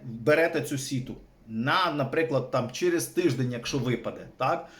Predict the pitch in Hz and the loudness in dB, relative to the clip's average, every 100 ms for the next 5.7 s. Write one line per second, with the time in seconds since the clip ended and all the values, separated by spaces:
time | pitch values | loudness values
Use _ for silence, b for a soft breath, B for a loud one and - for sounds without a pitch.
0 | B - 190 196 180 135 156 160 190 190 | B -2 0 0 -2 0 0 0 0 0
1 | 180 180 175 180 175 156 160 160 156 135 | 0 0 0 0 0 0 -2 0 -2 2
2 | 175 165 147 139 131 139 135 170 175 185 | 2 4 2 -2 -2 -2 -2 0 0 0
3 | 156 139 160 143 139 131 131 131 127 160 | -2 2 4 4 2 2 2 2 0 -2
4 | 151 156 147 180 156 151 151 147 143 139 | 0 0 0 -2 -2 -2 0 0 0 0
5 | 135 139 135 110 117 101 95 | 0 2 2 2 2 2 -4